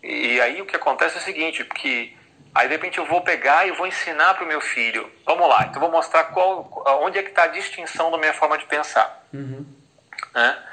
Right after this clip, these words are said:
Speaker 1: Eu vou pegar as matérias que uma criança tem no primeiro ano do ensino fundamental um, seis aninhos de idade,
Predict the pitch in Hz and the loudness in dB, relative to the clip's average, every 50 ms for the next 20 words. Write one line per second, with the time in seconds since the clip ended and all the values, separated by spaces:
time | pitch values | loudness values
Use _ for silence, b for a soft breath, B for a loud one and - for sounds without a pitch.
0 | B B B B B B B - 156 147 156 196 196 - 202 180 - 127 120 117 | B B B B B B B -4 -2 0 0 0 0 0 -2 0 2 4 4 4
1 | 127 131 131 147 156 175 - - - - 151 147 135 135 135 143 151 208 247 - | 4 2 0 0 -2 -2 -2 -2 -4 -2 0 2 2 2 2 0 -2 -4 -6 -6
2 | - - 165 143 139 139 - 165 156 143 127 127 - - 131 - - - 131 117 | -8 -8 -4 -4 -2 -2 -2 -2 0 0 0 -2 -2 -4 -6 -4 -2 -2 -2 -2
3 | 117 117 - - _ - 135 135 - - 139 139 165 214 247 214 165 143 139 135 | -4 -8 -12 -16 _ -8 -8 -6 -4 -2 -2 0 0 0 0 0 0 0 2 0
4 | 139 147 165 196 220 208 - _ _ _ _ _ _ _ _ _ _ 127 131 151 | 0 -2 -4 -8 -12 -14 -16 _ _ _ _ _ _ _ _ _ _ -6 -4 -4
5 | - - 165 160 147 - 147 131 123 127 - - 151 180 170 147 151 - - - | -4 -4 -4 -4 -2 0 0 2 2 2 4 4 4 4 4 0 -4 -8 -10 -8
6 | - - 202 202 190 180 160 147 139 143 143 147 143 160 - - - | -6 -4 -2 -2 -4 -4 -4 -6 -6 -2 0 2 2 2 2 -2 -8